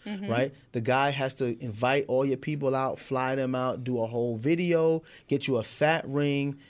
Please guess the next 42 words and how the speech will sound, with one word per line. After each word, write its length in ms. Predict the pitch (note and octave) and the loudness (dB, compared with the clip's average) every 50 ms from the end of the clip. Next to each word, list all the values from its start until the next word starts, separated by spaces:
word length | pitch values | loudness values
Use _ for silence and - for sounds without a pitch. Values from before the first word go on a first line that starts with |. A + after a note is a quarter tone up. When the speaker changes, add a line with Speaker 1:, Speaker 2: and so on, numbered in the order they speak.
| - _ | -10 _
Speaker 2:
make 180 | B2+ B2+ B2 - | -2 0 0 0
a 60 | A#2 | -2
big 300 | A2 G#2 C3 C#3+ D#3 D3+ | -2 0 0 0 0 0
grand 260 | C#3 D3 D3 C#3+ C#3+ | -2 -2 0 0 0
announcement 460 | C#3 C3+ C3+ B2+ B2+ B2+ - C3 B2 A#2+ | -2 -2 -2 -2 -4 -4 -4 -4 -2 0
and 80 | A#2+ | 0
all 100 | A#2+ A#2 | 0 -2
this 120 | A2+ - - | -2 -4 -4
other 100 | A2 A2 | -6 -4
stuff, 300 | - A2 G#2 G2 - - | -4 -4 -4 -4 -4 -2
right? 180 | A2+ A#2+ A#2+ - - - | -2 -2 -4 -6 -10 -12
Speaker 1:
Mm-hmm. 280 | - G2+ G#2 A2 A#2 | -10 -8 -6 -2 2
Speaker 2:
What 260 | A#2+ C#3 F#3+ A4 - | 4 6 6 6 6
does 160 | F3+ G3+ F#3 G3 | 4 2 4 4
a 60 | F3+ | 2
woman 360 | D#3 D3+ E3+ F3+ F3 D#3+ D#3 | 2 2 2 2 2 0 2
Speaker 1:
We're 100 | D3 - | 4 6
Speaker 2:
have 40 | D#3 C4+ | 6 6
Speaker 1:
getting 120 | B3+ G#3+ | 6 6
Speaker 2:
to 60 | - | 4
Speaker 1:
the 60 | A#3 | 2
Speaker 2:
bring? 140 | G#3+ D3 C#3+ | 4 4 6
Speaker 1:
cosign 500 | C4+ B3+ C#4 C4+ - - G#3+ G3 G3 G3 | 6 6 4 4 2 4 4 4 2 0
from 160 | - A3 G3 | -4 -8 -6
Jacob 320 | F#3 G3+ G#3 G#3+ G#3 G#3 F#3 | -2 -2 -2 -2 -2 -2 -4
behind 280 | F3+ F#3+ G3+ G3 F3+ F3+ | -4 -4 -4 -6 -6 -6
the 40 | F3+ | -8
camera. 340 | - - G#3+ G3 F#3 F3+ | -2 -2 -2 0 0 0
I'm 100 | F#3 G#3 | -2 -2
sure 240 | A3+ - - A#3 A3 | -2 0 0 0 0
he's 240 | A3 B3 A#3+ A#3 - | 0 -2 -4 -4 2
had 260 | - B3+ A3 A3+ A3+ | 6 6 6 6 4
to 180 | - A#3 G#3+ G3+ | 0 0 2 6
Speaker 2:
'Cause 220 | G#3+ G#3 F#3+ E3+ G3+ | 6 6 6 6 4
it's 140 | A3 G#3+ | 4 4
the 120 | - B3+ A#3 | 4 0 2
Speaker 1:
capture 440 | - E4 D4+ C#4+ B3+ F3 B2+ - B3+ | 8 10 10 10 10 8 4 4 6
Speaker 2:
truth. 40 | B3 | 8
Speaker 1:
all 260 | C4+ D4 D#4+ D#4 D4 | 10 12 12 12 10
that 220 | C4 B3 A#3 A3+ - | 10 8 6 6 6
Speaker 2:
It's 120 | G3 G#3 | 6 4
the 60 | A3+ | 6